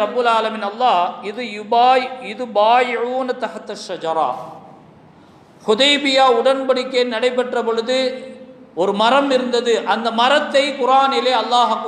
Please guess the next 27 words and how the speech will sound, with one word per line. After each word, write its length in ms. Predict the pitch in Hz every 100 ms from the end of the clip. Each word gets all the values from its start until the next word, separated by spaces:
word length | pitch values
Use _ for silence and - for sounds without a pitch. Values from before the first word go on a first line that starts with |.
| 214
சுப்ஹானஹு 320 | 214 208 208
வ 60 | 208
தஆலா 200 | 202 202
சொல்லி 420 | 196 208 254 254
இருக்குகின்றான் 580 | 233 240 208 214 214 202
என்பதற்காக 680 | 190 196 190 185 185 175 165
வேண்டி 280 | 160 160 208
அந்த 220 | 190 180
மக்கள் 440 | 170 165 - 214 254 - - - -
அந்த 220 | 180 190
மரத்தை 500 | 190 226 262 - 240
சுற்றியும் 680 | - 220 - 247 226 208 240 220 - - -
அந்த 140 | 208 240 240
இடத்திலே 480 | 285 285 285 254
தொழுது 340 | 254 214 254 247
கொண்டும் 680 | 208 196 214 254 - -
அந்த 280 | 175 240 269
இடத்திலே 440 | 254 285 294 285 262
துவா 380 | 233 262 302
செய்யக்கூடிய 580 | 302 277 262 247 240 226 214 190
பழக்கம் 400 | 196 202 220 208
இருந்தது. 340 | 185 175 165 120 - - - - - - - - - - - - -
சையீதுனா 440 | 123 165 180 170 156
உமர் 220 | 156 202 185
ரலியல்லாஹு 520 | 165 165 156 151 147 147
தஆலா 280 | 143 143 139
அவர்கள் 360 | 143 139 175 160